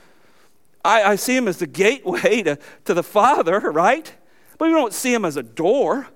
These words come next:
He, he uses other terms. Uh, "I am the, the bread of life." Uh, he wasn't a loaf. <laughs> He was a sustaining grace of God in our lives, isn't he? And he, "I'm the vine." These were all figurative terms.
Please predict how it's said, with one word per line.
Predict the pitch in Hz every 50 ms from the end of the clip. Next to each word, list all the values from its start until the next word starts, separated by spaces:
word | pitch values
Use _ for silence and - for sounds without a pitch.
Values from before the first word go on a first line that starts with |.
| _ _ _ _ _ _ _ _ _
He, | 285 285
he | 262 254 262 262
uses | 269 247 - 262 214
other | 269 277 320 320 -
terms. | - 220 247 196 185 180 175 151 170
Uh, | 156 143 - - -
"I | - 208 226
am | 233 226
the, | 214 214 190 - - - -
the | 185 180
bread | 170 208 214 226
of | 233 214
life." | 214 220 254 302 302 220 170 - - - - - - 165
Uh, | 165 147 151
he | 160 190 208
wasn't | 208 240 220 240 220 190
a |
loaf. | 175 170 170 170 196 247 294 285 - - - - _ - - - _ - _ _ -
<laughs> | 233 202 - - - - - - 190 -
He | 302 -
was | 269 262 208
a | 254 226
sustaining | - 254 247 - - - - 254 277 302 302 269 240 214 202 202
grace | 175 220 220 254 247 -
of | 254 220 196
God | 180 240 240 262 269 254 233 208
in | 208 202
our | 196 185 190 190
lives, | 190 226 254 294 302 - 180 -
isn't | 190 233 277 247 220
he? | 175 131 - - - - - - -
And | - 196 233
he, | 247 240 214
"I'm | - 202 226 233
the | 226 220
vine." | 180 165 202 214 240 277 294 269 233 180 156 160 160 - - - - - -
These | 240 254 226 247
were | 240 -
all | - 190 214 214 208
figurative | 208 - - 233 233 202 220 196 180 170 156 160 -
terms. | - - - - 226 233 233 220 190 156 135 113 - - - - - -